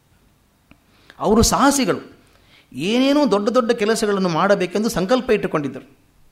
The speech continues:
ದೊಡ್ಡ ಸಾಧನೆ ಮಾಡಬೇಕು ಅಂತ. ಅನೇಕ ಪತ್ತೇದಾರಿ ಕಥೆಗಳನ್ನು ಬರೆದು ಪ್ರಕಟಿಸಿದರು. ನೋಡಿ, ಸಂಗೀತ, ಸಾಹಿತ್ಯ, ವ್ಯಾಕರಣ ಎಲ್ಲ ಚೆನ್ನಾಗಿ ತಿಳ್ಕೊಂಡಂಥ ಮನುಷ್ಯ ಪತ್ತೇದಾರಿ ಕಾದಂಬರಿ ಬರೆದ್ರು.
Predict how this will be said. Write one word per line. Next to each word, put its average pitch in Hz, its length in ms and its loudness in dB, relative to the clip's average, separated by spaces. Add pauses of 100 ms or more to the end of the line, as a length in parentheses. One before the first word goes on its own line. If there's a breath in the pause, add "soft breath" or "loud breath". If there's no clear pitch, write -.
(140)
ದೊಡ್ಡ 254 160 -10
ಸಾಧನೆ 208 300 0
ಮಾಡಬೇಕು 156 420 -6
ಅಂತ. 135 140 -8 (480 loud breath)
ಅನೇಕ 294 320 2
ಪತ್ತೇದಾರಿ 285 540 2
ಕಥೆಗಳನ್ನು 226 400 0
ಬರೆದು 185 220 2
ಪ್ರಕಟಿಸಿದರು. 147 720 -2
ನೋಡಿ, 220 280 -4 (640 soft breath)
ಸಂಗೀತ, 180 460 -8
ಸಾಹಿತ್ಯ, 170 640 -6
ವ್ಯಾಕರಣ 170 460 0
ಎಲ್ಲ 170 280 0
ಚೆನ್ನಾಗಿ 202 400 -2
ತಿಳ್ಕೊಂಡಂಥ 180 340 -4
ಮನುಷ್ಯ 214 340 0 (220 loud breath)
ಪತ್ತೇದಾರಿ 233 440 4
ಕಾದಂಬರಿ 220 400 2
ಬರೆದ್ರು. 170 280 0